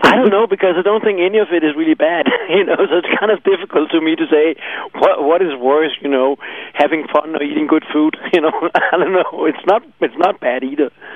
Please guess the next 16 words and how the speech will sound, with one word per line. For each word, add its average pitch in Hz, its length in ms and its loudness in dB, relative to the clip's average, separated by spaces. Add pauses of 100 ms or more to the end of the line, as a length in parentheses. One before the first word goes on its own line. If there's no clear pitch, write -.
(760)
You 175 80 4
know, 180 160 2
it, 175 240 2
it, 139 140 0
actually, 294 420 0
I 330 160 0
find 175 220 0
this 190 160 2
to 180 100 -4
be 151 200 0
a, 143 120 2
a, 127 480 0 (560)
a, - 20 -2
a 127 40 -4 (100)
creative 151 340 0
idea. 123 420 0